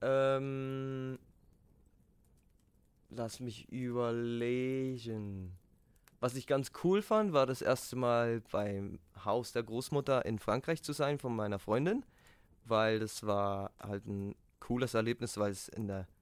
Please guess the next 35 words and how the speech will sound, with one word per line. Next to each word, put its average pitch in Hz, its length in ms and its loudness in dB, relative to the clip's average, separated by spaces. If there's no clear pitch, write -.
äh, 95 560 -6
in 98 160 -4
der 104 120 -4
Villengegend 143 640 0
ist, 147 240 -4
sozusagen 117 600 -4
halt 95 200 -8
ein 95 160 -14
teures 131 440 0
Haus 127 300 0
in 101 120 -6
den 101 100 -6
Heu-, - 220 2
äh, 107 180 -2
in 104 140 -6
der, 101 200 -2
in 104 120 -6
den 107 160 -4
Bergen 131 260 6
von 127 160 0
Côte 143 260 0
d'Azur. 127 300 2
Also 113 240 0
ich 113 160 -6
hab - 80 0
mich 113 140 -8
da 101 260 0
voll 104 300 -2
rich 113 260 -4
gefühlt - 460 -4
ein 165 80 -6
paar - 160 -2
Tage 196 240 0
lang, 208 160 -2
war 123 120 0